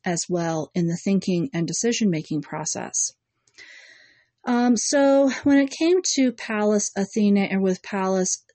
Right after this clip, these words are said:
with the, uh, Taurian side, things, w-, you know, so the Taurian side, it would have been sextiled each other. So there would have been an easy transaction between Mercury and Pallas.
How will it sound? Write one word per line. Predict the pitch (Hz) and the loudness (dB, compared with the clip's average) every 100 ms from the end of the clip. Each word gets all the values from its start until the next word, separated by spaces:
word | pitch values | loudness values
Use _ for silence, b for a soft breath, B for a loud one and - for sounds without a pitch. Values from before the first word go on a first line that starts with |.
| 415 | -4
with | 202 220 220 | 0 2 2
the, | 233 220 220 208 202 B B _ - | 2 4 4 4 0 B B _ -4
uh, | 190 185 185 | -2 -2 -4
Taurian | - - 330 359 330 214 | -6 -2 2 4 4 4
side, | - 202 175 170 175 170 - _ _ _ _ _ _ - - - | 2 -2 -2 -2 -2 -4 -10 _ _ _ _ _ _ -20 -20 -6
things, | - 247 254 254 254 - | 2 4 6 6 4 0
w-, | 214 - | -2 0
you | 214 196 | 2 2
know, | 185 | 0
so | 190 214 196 190 B B B | 0 0 2 0 B B B
the | 220 | -12
Taurian | - 285 302 302 | -4 0 2 2
side, | - 240 226 | 0 -2 0
it | 214 208 | 0 2
would | 196 | 2
have | 190 196 - | 0 -2 -2
been | 196 185 185 - _ | 0 2 0 -2 _
sextiled | - - 180 - - 170 165 156 | -6 -4 -4 -6 -8 -4 -4 -4
each | - 180 170 | -4 -6 -4
other. | 156 165 | -4 -4
So | 175 196 | -6 -4
there | 196 | -2
would | 196 202 | 0 2
have | 202 - | 0 0
been | 202 | 0
an | 185 - - | 0 -2 -2
easy | 196 190 196 | 0 2 -2
transaction | - - 180 175 170 170 - 180 175 175 B B B B B B | -4 -4 -4 -2 -4 -6 -6 -4 -4 -6 B B B B B B
between | 196 - - 202 190 180 180 175 185 - | -6 -4 -2 2 2 2 2 0 -4 -2
Mercury | 196 175 - 170 - | -2 -2 -4 -4 -4
and | 165 180 | -8 -8
Pallas. | - 147 143 - - - - | -8 -8 -6 -6 -6 -6 -8